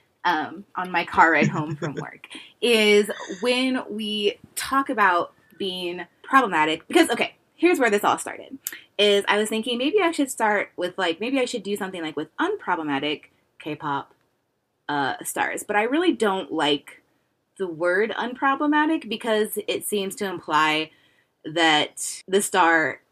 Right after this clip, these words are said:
Speaker 1: has, or whoever we're talking about, has never done anything problematic, which is just not true of any of us.
Speaker 2: Which is impossible.
Speaker 1: Yes.
Speaker 2: Yeah.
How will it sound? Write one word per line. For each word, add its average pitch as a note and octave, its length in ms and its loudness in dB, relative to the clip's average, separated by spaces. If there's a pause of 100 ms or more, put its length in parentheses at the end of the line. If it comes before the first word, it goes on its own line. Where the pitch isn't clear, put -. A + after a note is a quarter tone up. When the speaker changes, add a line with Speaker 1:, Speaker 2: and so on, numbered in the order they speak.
(160)
Speaker 1:
has, D#3 440 -4 (220)
or D#3+ 180 2
whoever G#3 300 4
we're D#3+ 80 0
talking C#3+ 280 -2
about, C3 260 0
has G3+ 280 0
never F#3+ 260 2
done F3 140 2
anything D#3 320 -2
problematic, C3+ 460 -2
which E3+ 160 -2
is F#3 80 -4
just F3 160 -4
not D#3 180 -2
true F3 180 2
of D#3 120 0
any D3 180 2
of D3 140 -2
us. - 80 -12
Speaker 2:
Which C#3+ 180 0
is B2+ 140 -2
impossible. B2+ 340 0
Speaker 1:
Yes. - 360 4 (440)
Speaker 2:
Yeah. D3 160 2